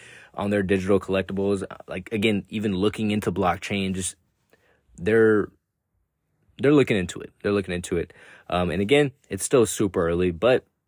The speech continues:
this shit always fascinates me. I love just seeing this shit. I love talking about this shit because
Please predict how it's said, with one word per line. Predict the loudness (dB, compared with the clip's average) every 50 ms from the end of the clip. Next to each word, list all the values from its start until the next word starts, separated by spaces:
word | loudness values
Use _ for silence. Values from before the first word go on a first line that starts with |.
| _ _ _ _ _ _ _
this | -6 -4 -2 0
shit | 2 2 2
always | 2 2 2 2 2 0 -2
fascinates | -2 -2 -2 -2 -2 -4 -6 -8 -6 -6
me. | -4 -4
I | -4 -2
love | -2 -4 -4 -4
just | -4 -6 -8 -8
seeing | -8 -8 -6 -4 -2 -2
this | -4 -4
shit. | -4 -4 -4 -2
I | -2
love | -4 -6 -6 -6
talking | -4 -4 -4 -4 -4
about | -4 -6 -6 -6
this | -8 -10
shit | -8 -6 -8 -8
because | -6 -8 -8 -10 -10